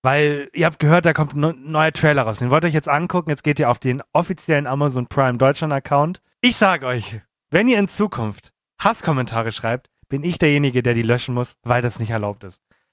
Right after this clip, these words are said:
Also, liebe Leute, wenn ihr einen Kommentar irgendwo raushaut, dann denkt doch nochmal zweimal drüber nach. Und schreibt nicht Sachen rein wie,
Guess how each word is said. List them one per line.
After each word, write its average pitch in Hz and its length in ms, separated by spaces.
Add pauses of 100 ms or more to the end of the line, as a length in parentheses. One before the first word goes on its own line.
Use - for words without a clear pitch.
(260)
Also, 160 280
liebe 160 180
Leute, 139 500 (300)
wenn 147 180
ihr 190 60
einen 185 60
Kommentar 131 720 (100)
irgendwo 190 380
raushaut, 120 580 (220)
dann 170 120
denkt 202 200
doch 175 100
nochmal 196 280
zweimal 165 540
drüber 110 260
nach. 92 280 (640)
Und 156 180
schreibt 185 460
nicht 170 300
Sachen 160 340
rein 143 380
wie, 135 260